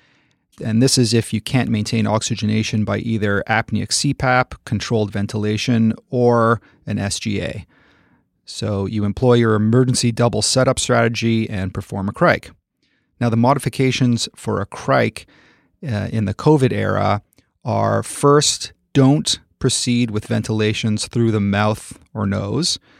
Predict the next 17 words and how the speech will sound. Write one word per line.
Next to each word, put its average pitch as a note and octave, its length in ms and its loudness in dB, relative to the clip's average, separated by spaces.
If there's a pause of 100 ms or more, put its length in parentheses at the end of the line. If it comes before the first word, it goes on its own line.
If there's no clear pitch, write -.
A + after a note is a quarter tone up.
(260)
And G2+ 200 -6
the F#2+ 40 -6
second C#3 500 0
is G#2 420 -2 (520)
that A2+ 120 -2
you A2+ 80 2
need A2+ 140 0
to - 100 -6
cover C3+ 360 0
the G#2+ 120 -4
patient's A2+ 480 -2
mouth A2 240 -2
and G#2+ 100 -2
nose G#2 300 -4
with G#2+ 160 -8
a - 20 -4
mask G#2 640 -2